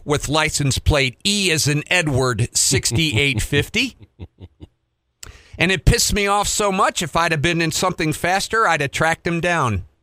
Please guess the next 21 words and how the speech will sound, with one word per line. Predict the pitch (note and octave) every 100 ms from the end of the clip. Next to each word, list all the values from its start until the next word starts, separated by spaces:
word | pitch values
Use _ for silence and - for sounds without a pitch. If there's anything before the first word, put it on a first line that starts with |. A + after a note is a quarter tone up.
| _ _ _ _ _ _ _ -
And | C#3+
I | D3
would | C#3 C#3+
have | C3+
held | D#3+ D#3
him | C#3+ D3
there | B2+ A#2
for | - B2+
law | A#2 A#2+ A2+
enforcement. | G#2 - C#3 A#2 - D#2 - _ _ _ -
These | F3 F3
are | G3+
the | E3+
kind | F3 D#3
of | C#3+
things | - C3+ C3 A#2+
that | A#2+ A2
we | B2
have | A#2 -
to | A2
reestablish. | A2+ G#2+ - A2+ G2 D2+ E2 - -